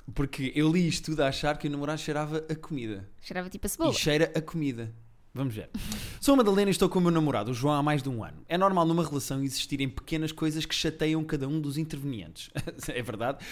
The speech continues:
Speaker 1: senão não existia este podcast. "No entanto, desde que conheço o João, existe uma coisa que me chateia profundamente.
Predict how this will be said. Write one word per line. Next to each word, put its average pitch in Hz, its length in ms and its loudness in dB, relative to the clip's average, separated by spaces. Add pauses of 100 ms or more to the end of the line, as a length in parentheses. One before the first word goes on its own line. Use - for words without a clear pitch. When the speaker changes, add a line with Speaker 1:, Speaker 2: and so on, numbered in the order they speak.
(140)
Speaker 1:
senão 120 220 -6
não 127 80 -4
existia 127 240 -6
este - 120 -8
podcast. - 500 -8 (440)
"No 233 140 8
entanto, 208 400 4 (180)
desde 170 240 2
que - 80 -14
conheço 113 320 -6
o 139 40 -4
João, 160 340 -2
existe 165 400 -2
uma 151 120 0
coisa 151 260 0
que 156 120 -4
me 165 120 2
chateia 160 600 0
profundamente. 151 920 -6